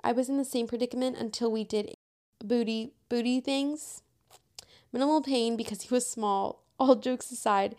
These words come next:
if he's opening, open to trying new things, it might be better than you expected."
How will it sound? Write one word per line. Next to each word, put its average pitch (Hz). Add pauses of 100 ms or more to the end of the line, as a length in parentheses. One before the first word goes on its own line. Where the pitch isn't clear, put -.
(300)
if 240
he's 226
opening, 233
open 254
to 269
trying 233
new 214
things, 277
it 226
might 214
be 214
better 196
than 196
you 196
expected." -